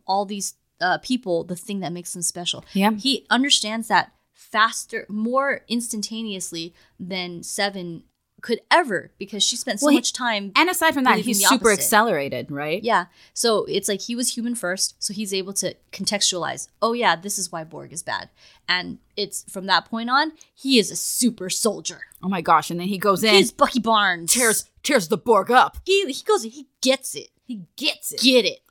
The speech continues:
Speaker 2: And he just runs in and he goes, "You know what? Not today, Borg." And
Speaker 1: Yeah.
Speaker 2: they're just, it's so funny. They're like, "Hey, man, give us your info.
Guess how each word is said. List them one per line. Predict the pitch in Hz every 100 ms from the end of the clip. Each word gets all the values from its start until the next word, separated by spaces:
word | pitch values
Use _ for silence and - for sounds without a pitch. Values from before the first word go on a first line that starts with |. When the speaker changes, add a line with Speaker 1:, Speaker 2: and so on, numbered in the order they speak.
| _
Speaker 2:
And | 185
he | 175
just | 170 170
runs | 185 233 214 180
in | 220 208
and | 202
he |
goes, | 165 160 _ _ _ _
"You | 185
know | 175
what? | 170 202 208 - _ _
Not | 214 196 -
today, | 240 175 247 202 175
Borg." | 175 196 190 180 180 190
And | 190
Speaker 1:
Yeah. | 220
Speaker 2:
they're | 185
just, | 214 202
it's | 226 220
so | 247 220
funny. | 233 196 180
They're | 175
like, | 170
"Hey, | 170 226 170
man, | 160 160 165
give | 208 185
us | 185
your | 175
info. | 160 147 139